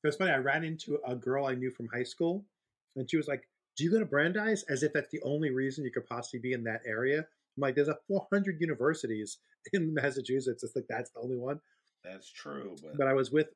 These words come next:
Speaker 1: my, a, a
Speaker 2: It's
Speaker 1: a
Speaker 2: a Jewish, <laughs> it's the only Jewish one.
Speaker 1: Right.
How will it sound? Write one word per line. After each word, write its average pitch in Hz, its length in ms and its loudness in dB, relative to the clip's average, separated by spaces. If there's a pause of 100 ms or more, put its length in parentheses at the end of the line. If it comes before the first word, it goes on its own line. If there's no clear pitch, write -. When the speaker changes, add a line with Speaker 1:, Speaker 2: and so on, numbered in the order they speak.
Speaker 1:
my, 135 360 -6
a, 120 100 -6 (240)
a 117 160 -8 (580)
Speaker 2:
It's 104 280 -10
Speaker 1:
a 101 60 -10
Speaker 2:
a - 120 -12
Jewish, 127 920 -12 (140)
<laughs> 165 160 -10
it's 233 220 2
the 226 180 4
only 220 300 -4
Jewish 170 500 -6
one. - 100 -12
Speaker 1:
Right. 123 220 0